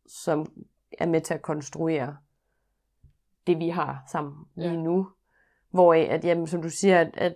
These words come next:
Speaker 1: i nismen, der beskæftiger sig lidt mere med, øh, eller jeg ved ikke, er det udelukkende med sproget, eller er det bredere egentlig?
Speaker 2: Det er også med handleprocesser,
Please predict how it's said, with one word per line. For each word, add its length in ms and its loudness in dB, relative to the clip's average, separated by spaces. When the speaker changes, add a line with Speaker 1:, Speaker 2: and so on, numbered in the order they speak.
Speaker 1:
i 360 -4
nismen, 500 0
der 80 -4
beskæftiger 540 -6
sig 160 -8
lidt 200 0
mere 180 -2
med, 340 -4
øh, 160 -8
eller 140 -18
jeg 100 -14
ved 100 -2
ikke, 160 2
er 80 6
det 80 0
udelukkende 480 0
med 120 -4
sproget, 480 -2
eller 140 0
er 160 0
det 140 0
bredere 480 -4
egentlig? 220 -4
Speaker 2:
Det 120 4
er 100 4
også 300 0
med 60 -4
handleprocesser, 1000 -4